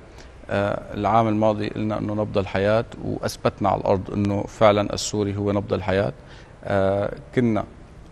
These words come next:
ب، آه، مدينة المعارض، طريق المطار، الدورة تسعة وخمسين، أعداد فاقت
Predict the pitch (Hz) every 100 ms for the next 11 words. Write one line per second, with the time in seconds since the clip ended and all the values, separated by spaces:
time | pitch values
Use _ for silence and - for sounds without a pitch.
0 | - 101 107 104 - 104 101 101 - -
1 | - - - - - 101 113 104 - 101
2 | 95 101 110 120 - - - 104 107 107
3 | 101 92 104 113 - - 98 107 104 -
4 | - 104 - 101 - 107 - - 95 98
5 | 110 92 - - - - - - - 120
6 | - - -